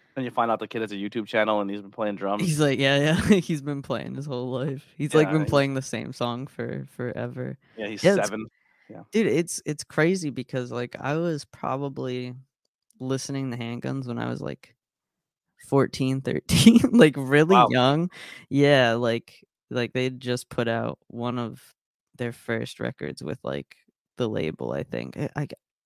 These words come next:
Speaker 2: yeah, twenty twelve, twenty thirteen, somewhere around there. Had to be.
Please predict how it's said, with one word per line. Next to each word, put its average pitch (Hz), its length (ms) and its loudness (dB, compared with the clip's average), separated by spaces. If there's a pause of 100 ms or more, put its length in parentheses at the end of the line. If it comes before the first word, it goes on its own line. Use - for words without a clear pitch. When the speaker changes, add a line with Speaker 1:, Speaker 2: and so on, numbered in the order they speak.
(120)
Speaker 2:
yeah, 160 200 6
twenty 165 280 0
twelve, 127 280 -2
twenty 131 220 -6
thirteen, 131 440 -8
somewhere 180 320 2
around 117 200 -2
there. 131 180 -6
Had 226 240 4
to 104 80 -8
be. 135 240 -8